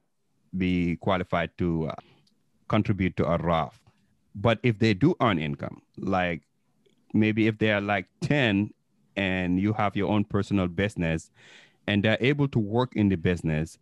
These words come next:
as a bookkeeper, or if you have some rental properties and they're working in that rental property, uh, business,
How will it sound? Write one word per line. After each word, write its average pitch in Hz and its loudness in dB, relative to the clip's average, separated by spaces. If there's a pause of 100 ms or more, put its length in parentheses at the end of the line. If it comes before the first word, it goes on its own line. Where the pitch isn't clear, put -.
as 85 -2
a 80 -2
bookkeeper, 117 0
or 82 -2 (380)
if 95 -2
you 104 0
have 98 -2
some 90 2
rental 107 0
properties 107 0
and 90 -2
they're 87 0
working 107 0
in 104 2
that 98 0 (140)
rental 101 0
property, 101 0
uh, 95 2
business, 107 0